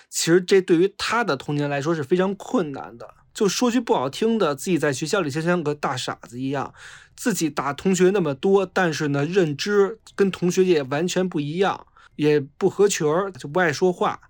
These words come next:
而且呢，之前也没受到过良好的学前教育嘛，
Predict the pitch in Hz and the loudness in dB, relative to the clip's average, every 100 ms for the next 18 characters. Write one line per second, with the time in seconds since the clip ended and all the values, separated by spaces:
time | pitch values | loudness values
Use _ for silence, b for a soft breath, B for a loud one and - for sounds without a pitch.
0 | b - 196 190 240 131 151 143 202 196 | b 0 0 4 2 2 -2 -4 -2 0
1 | 165 143 165 165 190 160 151 143 143 147 | 2 0 0 2 0 0 -4 -2 -2 -2
2 | 170 143 123 120 156 180 208 147 123 104 | -2 -4 -6 -4 -2 0 0 0 -2 -8
3 | 98 | -14